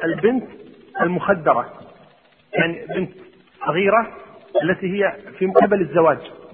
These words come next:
البنات في هذا السن في السابق كانت لا تخرج من البيت،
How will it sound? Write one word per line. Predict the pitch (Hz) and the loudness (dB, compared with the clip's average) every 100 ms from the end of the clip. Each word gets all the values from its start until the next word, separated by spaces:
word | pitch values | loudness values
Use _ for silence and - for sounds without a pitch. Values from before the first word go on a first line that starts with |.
| - - _ _ _ _ _ _ _ - 180 | -20 -20 _ _ _ _ _ _ _ 8 8
البنات | 180 247 285 | 8 6 4
في | - 202 | 0 0
هذا | 220 214 | 2 2
السن | 202 - 240 269 - | 0 -2 -2 -2 -6
في | - | -8
السابق | - 226 226 - | 2 4 4 2
كانت | 214 214 - | 2 2 0
لا | 220 | -2
تخرج | - - 175 | 0 -6 -4
من | 180 | -4
البيت، | 151 156 | -2 -4